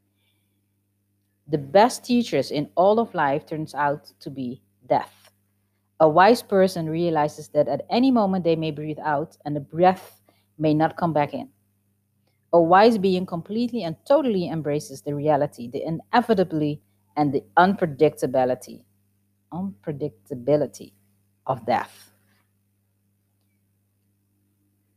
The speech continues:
Why wait until everything is taken from you before you learn to dig down deep inside yourself to reach your highest potential?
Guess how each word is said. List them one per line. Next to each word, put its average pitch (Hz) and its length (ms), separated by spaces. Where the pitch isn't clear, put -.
Why 190 340
wait 196 300
until 165 360
everything 170 420
is 160 120
taken 160 340
from 165 260
you 143 120
before 135 340
you 151 140
learn 147 240
to 151 80
dig 135 260
down 151 300
deep 185 260
inside 165 380
yourself 139 400
to 143 140
reach 139 260
your 143 100
highest 131 360
potential? 135 500